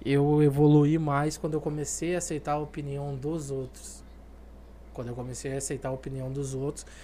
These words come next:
que eu comecei a fluir mais. Que nem tem o Mano Cartola, o Adriano, que, bah, é um cara muito gente fina, tá ligado? É um cara nota mil. Entendeu? Não só ele, tem muito M C,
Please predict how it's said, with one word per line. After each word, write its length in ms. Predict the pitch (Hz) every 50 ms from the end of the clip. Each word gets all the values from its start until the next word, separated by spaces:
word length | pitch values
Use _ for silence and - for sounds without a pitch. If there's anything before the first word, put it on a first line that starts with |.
| - -
que 80 | - -
eu 40 | 143
comecei 440 | - 151 147 147 143 - - 151 151
a 80 | 156
fluir 300 | 156 - - 151 151 151 160
mais. 460 | 170 170 165 165 151 - - - - - - - - - - - - - - - - - -
Que 100 | - 131
nem 160 | 123 127 127
tem 200 | 120 139 131 135
o 60 | 135 131 127 127 123 123
Mano 280 | 120 120 123 127 135
Cartola, 640 | - - 135 123 - - 131 123 127 135 147 143 - - - - - - - - - -
o 100 | 117 123
Adriano, 540 | 123 117 123 117 131 120 120 123 127 127 120 - - - - - - - - - - - - - - - -
que, 360 | - 131 120 120 120 120 117 120
bah, 140 | 123 135 156
é 60 | 160
um 120 | 147 139
cara 300 | 131 - 131 127 127 135
muito 480 | 147 147 143 143 139 135 135 135 - 147
gente 260 | 131 139 139 139 -
fina, 320 | - - 185 185 190 175 156
tá 100 | - 139
ligado? 280 | 127 127 123 120 120 123
É 20 |
um 120 | 123 123
cara 540 | 117 - 123 117 120 127 139 147 170 208 277
nota 340 | 294 262 240 247 240 - 254
mil. 400 | 220 165 160 165 190 220 175 143 - - - - - - - - - - - - - - - - - - - - -
Entendeu? 340 | - 127 117 120 123 127 131 127 120 110 104 104 107 107
Não 220 | 117 120 139 180 208
só 200 | 202 - 226 214
ele, 320 | 190 165 160 190 208 185 147
tem 200 | - - 156 151
muito 500 | 147 143 143 139 143 156 202 208 208 196
M 140 | 175 160 147
C, 440 | - - - 151 156 175 180 156